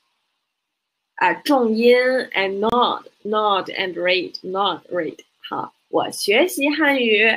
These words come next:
哎，你今天真棒！好，那么最后啊，我们学习了这个竖提和竖折折钩。好，回去大家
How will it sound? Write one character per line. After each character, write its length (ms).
哎， 140
你 180
今 240
天 460
真 480
棒！ 520
好， 400
那 100
么 240
最 240
后 180
啊， 340
我 120
们 340
学 240
习 140
了 120
这 120
个 120
竖 300
提 640
和 180
竖 300
折 200
折 220
钩。 540
好， 120
回 160
去 120
大 160
家 180